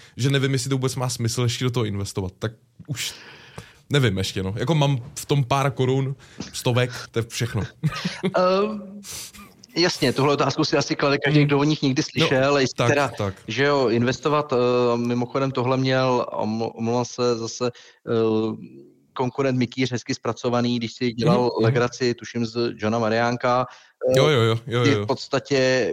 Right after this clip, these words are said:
Speaker 2: každou chvíli propagoval něco jinýho a bylo to
Speaker 1: Jo,
Speaker 2: založený
Speaker 1: každý,
Speaker 2: na
Speaker 1: ty
Speaker 2: tom
Speaker 1: vždycky jiný N F T čka a padly pak
Speaker 2: a
Speaker 1: a
Speaker 2: potom
Speaker 1: tak.
Speaker 2: padly a v
Speaker 1: Mhm.
Speaker 2: podstatě všecko, všecko to byly prodělačný
Speaker 1: Mhm.
Speaker 2: věci, založený opravdu na těch pár důvěřících, co,
Speaker 1: Jo, jo.
Speaker 2: co to podpořili. To, to, to těm kryptoměnám pochopitelně hodně rychle kazí jméno.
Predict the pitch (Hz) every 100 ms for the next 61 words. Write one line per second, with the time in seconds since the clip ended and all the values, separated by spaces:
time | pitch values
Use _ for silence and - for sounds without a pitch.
0 | - 123 117 123 127 127 117 - 117 120
1 | 120 113 - 123 113 117 117 117 123 -
2 | 110 107 123 117 120 127 123 123 127 127
3 | 123 139 127 117 117 117 120 107 - 127
4 | - 113 101 107 107 - 107 131 165 156
5 | 131 127 120 123 123 117 110 113 - -
6 | 110 - 117 - 113 117 113 120 107 104
7 | 107 107 127 117 117 113 120 117 - -
8 | _ 107 104 110 110 107 110 107 - 107
9 | 107 104 101 104 104 107 - 113 - -
10 | 113 113 - 110 - 101 - - - -
11 | 107 117 110 113 110 - - _ _ _
12 | - - 120 123 120 113 - 117 131 117
13 | 110 113 117 113 107 110 110 113 117 120
14 | 110 101 110 101 110 104 104 107 101 98
15 | 95